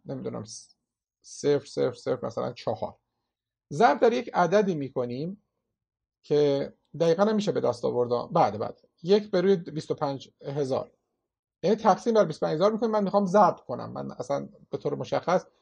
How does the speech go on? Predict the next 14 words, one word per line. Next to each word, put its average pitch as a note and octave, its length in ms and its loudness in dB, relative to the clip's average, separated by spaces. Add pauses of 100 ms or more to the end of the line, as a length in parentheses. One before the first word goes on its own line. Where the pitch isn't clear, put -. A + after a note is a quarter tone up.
(140)
یک A3+ 140 0
رو - 100 0
تقسیم G#3 260 2
بر A3+ 60 4
بیست G#3 160 -2
و F#3+ 40 0
پنج F3 80 -2
هزار F#3+ 260 4
بکنید. D3+ 240 -4
به D3 80 0
من E3 180 -2
بگید E3 180 -4
چند A#2+ 220 -4
می‌شه. G#2 260 -12